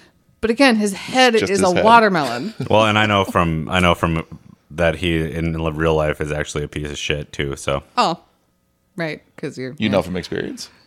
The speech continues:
Speaker 3: Yeah, so my wife, my wife, um,
Speaker 2: <laughs> Bringing back the Borat references.
Speaker 3: So <laughs> no, uh, she was in a, she, one of her, one of her best friends was, uh, her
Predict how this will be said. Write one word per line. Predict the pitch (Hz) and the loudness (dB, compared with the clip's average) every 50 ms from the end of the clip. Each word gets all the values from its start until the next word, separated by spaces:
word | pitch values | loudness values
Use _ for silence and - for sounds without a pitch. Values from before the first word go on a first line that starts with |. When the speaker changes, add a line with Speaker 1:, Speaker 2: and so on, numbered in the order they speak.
| _ | _
Speaker 3:
Yeah, | - 113 123 127 127 127 123 123 | 0 2 4 4 6 4 4 2
so | 127 - - 127 120 120 117 117 117 113 98 107 | 0 0 2 4 6 6 6 6 6 4 4 2
my | 113 117 117 | 4 4 6
wife, | 117 127 127 131 131 131 127 - - - - - - - - - - | 6 6 6 6 4 4 2 0 -4 -12 -18 -18 -20 -14 -10 -10 -6
my | - 110 139 151 156 | -2 2 4 4 4
wife, | 160 180 240 285 311 302 - - - - - _ _ _ _ _ _ | 4 4 6 6 6 6 6 2 -4 -14 -20 _ _ _ _ _ _
um, | - 104 104 104 104 101 98 92 90 85 82 | 4 6 6 8 8 6 6 4 2 2 0
Speaker 2:
<laughs> | - 277 - 440 - - 554 - - 554 - - - - - 659 659 554 - - - - - - - - | -2 0 0 0 2 2 2 4 4 4 4 4 4 6 4 4 4 2 -4 -4 -4 -8 -10 -12 -2 0
Bringing | 143 135 - 143 139 | 0 2 2 2 2
back | 135 143 135 - | 4 4 4 4
the | - 165 | 2 0
Borat | 127 - 127 143 156 151 135 123 117 | 2 6 6 8 8 8 6 6 4
references. | 127 127 - 139 127 135 - 135 127 | 2 2 2 2 0 2 2 2 4
Speaker 3:
So | - - 139 139 135 - 127 127 98 101 131 110 - - 147 117 113 - | 6 8 8 8 6 4 0 -2 0 2 2 4 4 6 6 6 4 2
<laughs> | - 123 | 0 2
no, | 123 117 107 98 | 2 2 2 2
uh, | 101 - 101 101 98 92 92 90 80 71 - - - - - - - - - - _ _ _ _ _ | 0 0 2 2 4 4 4 4 4 2 -2 -8 -18 -20 -20 -20 -20 -20 -20 -20 _ _ _ _ _
she | - - 135 135 | -4 2 4 6
was | 120 113 | 6 6
in | 117 110 101 | 6 6 4
a, | 95 92 92 90 85 82 82 - - _ _ _ _ _ _ - | 6 6 6 4 4 2 0 -4 -10 _ _ _ _ _ _ -12
she, | - - - | -8 -6 -2
one | - 110 113 113 | 0 2 4 6
of | 104 | 6
her, | 101 90 80 - - _ - - - | 6 4 4 0 -8 _ -20 -14 -4
one | - 104 107 104 | 0 2 2 4
of | 95 | 4
her | 98 95 | 4 2
best | 78 78 85 85 - - | 4 6 4 4 4 2
friends | - 90 85 82 82 80 80 78 76 - - - - | 2 2 4 4 4 2 0 -2 -2 -6 -8 -10 -8
was, | 80 80 80 80 80 78 76 - - | -4 -2 0 2 2 0 0 -2 -2
uh, | 80 78 76 73 73 71 71 71 71 69 65 - _ _ _ _ _ _ _ _ _ _ _ _ _ _ _ | 0 2 2 4 4 2 2 0 0 -4 -6 -12 _ _ _ _ _ _ _ _ _ _ _ _ _ _ _
her | - - - 107 107 104 104 104 98 95 92 90 - | -6 0 2 4 6 6 6 6 4 4 2 0 -2